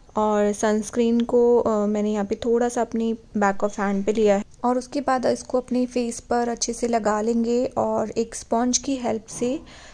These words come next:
मैं इसको पूरे में spread कर लूँगी ताकि ये blend हो जाए। मुझे यहाँ पे coverage नहीं चाहिए था, मुझे सिर्फ अपनी skin को एक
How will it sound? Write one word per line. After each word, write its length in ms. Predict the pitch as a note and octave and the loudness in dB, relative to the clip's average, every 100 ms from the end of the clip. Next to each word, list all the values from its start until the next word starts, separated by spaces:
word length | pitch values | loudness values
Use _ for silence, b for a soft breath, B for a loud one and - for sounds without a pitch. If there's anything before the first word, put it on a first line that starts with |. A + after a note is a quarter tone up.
| B | B
मैं 220 | A#3 A#3 A#3 | -2 0 0
इसको 580 | A#3 - C4 G#4 A#4 - - - A3+ - | -2 -2 0 2 0 -6 -20 -12 -8 -2
पूरे 200 | B3 B3 | 0 2
में 140 | B3 | 0
spread 380 | B3+ - G#3 G#3 | -2 0 0 0
कर 220 | A3+ G#3 | -2 0
लूँगी 580 | G#3 G#3 G#3 A3 B3 A#3+ - | 0 0 -2 -4 -6 -8 -6
ताकि 260 | G#3+ A3 A3+ | -4 -4 -4
ये 180 | A#3 A#3+ | -2 -2
blend 480 | G#3 G#3 G#3 G#3+ A3 | 0 0 0 0 0
हो 140 | G#3 | 0
जाए। 360 | G#3 G3 G#3+ A3+ - B B B B B - | 2 0 0 -4 -8 B B B B B 0
मुझे 300 | B3 B3+ D4 | 2 4 2
यहाँ 160 | C#4+ | 0
पे 160 | C4+ D4 - - | 0 -2 -2 0
coverage 540 | A3 G#3 A#3+ A#3+ - | 0 2 0 0 0
नहीं 260 | A#3+ A#3 B3 | 0 2 0
चाहिए 400 | B3+ A#3+ A3+ A#3 | 0 0 -2 -4
था, 380 | A#3+ A3+ A#3+ B3 | -2 0 2 2
मुझे 320 | A#3 A3+ A#3 | 0 0 0
सिर्फ 300 | A#3+ A#3 - | 0 0 2
अपनी 480 | - - G#3+ A3+ A#3 | 0 0 -2 -2 -4
skin 260 | - A3+ | -2 -2
को 140 | A3 | 0
एक 140 | A3 | 0